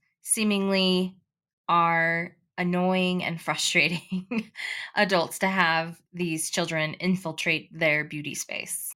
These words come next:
So this episode will be a little different than my normally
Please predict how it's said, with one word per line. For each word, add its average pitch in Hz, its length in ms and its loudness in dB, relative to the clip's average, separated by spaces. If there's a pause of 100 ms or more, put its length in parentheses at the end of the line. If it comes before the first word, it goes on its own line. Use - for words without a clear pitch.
(140)
So 226 320 2
this 262 220 -2
episode 359 340 -2
will 247 80 -2
be 214 140 0
a 190 100 2
little 190 300 0
different 185 580 -2
than 180 180 0
my 165 120 2
normally 160 760 -6